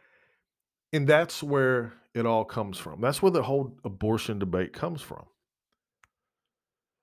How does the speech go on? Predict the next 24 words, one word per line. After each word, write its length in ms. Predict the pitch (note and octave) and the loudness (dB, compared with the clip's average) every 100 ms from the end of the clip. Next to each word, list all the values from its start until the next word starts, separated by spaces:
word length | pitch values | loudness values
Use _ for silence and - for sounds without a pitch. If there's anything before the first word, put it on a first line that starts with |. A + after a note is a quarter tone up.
| _ | _
Nobody 640 | C#3+ G3 G#3+ F3+ E3+ E3+ - | -2 0 4 4 4 0 0
ever 380 | C3+ C#3+ D3+ C#3+ | 2 4 2 0
really 560 | C3 C#3+ D3 C3+ A#2 - _ _ | 0 0 2 0 -2 -10 _ _
says, 760 | - - C#3+ C#3+ A#2+ A2 G2+ - | -16 0 4 6 6 4 -2 -6
"Is 140 | A2+ | -4
it 120 | A2+ | -2
right 220 | F#2+ A2+ A2 | 0 2 2
or 100 | G#2 | 2
wrong?" 340 | A2 F2+ C#2+ _ _ _ _ _ _ _ _ _ _ _ _ _ _ _ _ | 0 -2 -8 _ _ _ _ _ _ _ _ _ _ _ _ _ _ _ _
Nobody 340 | B2+ D3+ F#3+ D#3+ | 4 6 6 4
ever 160 | C#3 | 2
says, 600 | C3+ C#3 C#3 B2+ A#2 - _ _ _ _ _ _ _ _ _ _ _ _ _ _ - | 0 0 0 0 -4 -10 _ _ _ _ _ _ _ _ _ _ _ _ _ _ -4
"Is 280 | B2 A2+ A#2+ | -4 -2 -2
it 160 | A#2+ - _ _ _ _ _ _ _ - A2 G2+ | -4 -8 _ _ _ _ _ _ _ -14 -14 -2
good?" 400 | B2+ C#3 G2+ D2+ | 4 4 4 -2
Is 200 | G2 G2 | -6 -4
it, 120 | G#2+ | -2
is 160 | A2+ G#2+ | 0 2
there 180 | A2+ G#2+ | 2 4
ever 360 | A#2+ C3+ B2 | 4 6 4
a 140 | G2+ G#2 | 2 -4
situation 640 | - B2 A#2+ A2+ A2+ A2+ | -4 -2 0 0 0 -2
where 120 | G#2 | -2
abortion 640 | F#2+ G2+ A#2 A#2 A#2+ A2 | -2 0 0 0 -4 -8